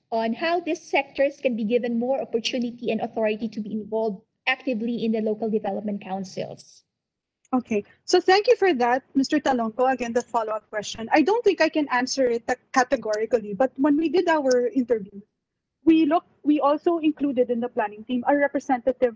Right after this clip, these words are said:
Speaker 2: from the C S O, and these would typically be co-, coming from one of the priority sectors. So, so, um, for all of, I think, for all of our municipalities, there was always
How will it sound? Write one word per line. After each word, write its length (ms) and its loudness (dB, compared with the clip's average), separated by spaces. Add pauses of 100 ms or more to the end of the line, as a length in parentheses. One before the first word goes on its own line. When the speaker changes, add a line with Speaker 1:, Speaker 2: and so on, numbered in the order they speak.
Speaker 2:
from 260 -14
the 80 -16
C 240 -2
S 240 -8
O, 160 -18 (580)
and 380 2
these 240 4
would 240 0
typically 380 0
be 140 -4
co-, 340 0
coming 280 2
from 520 -4
one 200 0
of 100 -6 (100)
the 100 -2
priority 580 0
sectors. 600 -10 (480)
So, 480 4
so, 540 2 (640)
um, 500 2 (560)
for 160 4
all 320 4
of, 100 0 (540)
I 80 6
think, 320 2 (560)
for 180 2
all 180 4
of 120 0
our 140 4
municipalities, 800 -2
there 100 2
was 160 0
always 320 0